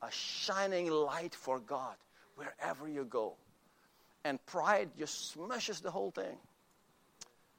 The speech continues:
So be careful, be careful, and learn from other people's lessons. So, and then, uh, then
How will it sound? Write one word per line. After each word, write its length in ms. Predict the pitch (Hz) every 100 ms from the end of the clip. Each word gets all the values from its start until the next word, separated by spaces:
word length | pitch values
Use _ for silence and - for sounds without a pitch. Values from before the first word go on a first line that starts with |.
| _
So 280 | - 170 160
be 240 | 131 214 - -
careful, 380 | 240 185 - - -
be 80 | 170
careful, 340 | 208 - - _ - -
and 220 | 175 170
learn 320 | 208 254 247 226
from 440 | 202 196 196 180 - - _ _
other 240 | 190 185 165
people's 400 | 202 - 165 147
lessons. 600 | 156 151 78 - - - _ _ _ _ _ _ _ _ - -
So, 420 | - 285 240 247 - - _ -
and 140 | 233
then, 280 | 285 294 240 - _ _ - - - 202
uh, 380 | 202 185 147 - - - _ _ _ _ - -
then 300 | 262 262 233